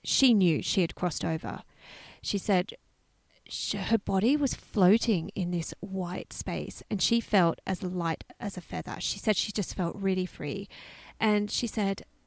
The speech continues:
there was no panic. She just felt like,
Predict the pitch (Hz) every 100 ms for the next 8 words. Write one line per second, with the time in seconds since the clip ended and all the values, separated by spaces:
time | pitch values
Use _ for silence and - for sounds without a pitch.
0 | _ _ 117 _ _ 226 233 277 339 -
1 | 180 233 220 - - - - - - -
2 | 247 - 254 - - - _ _ _ _
3 | - - - 226 226 196 190 -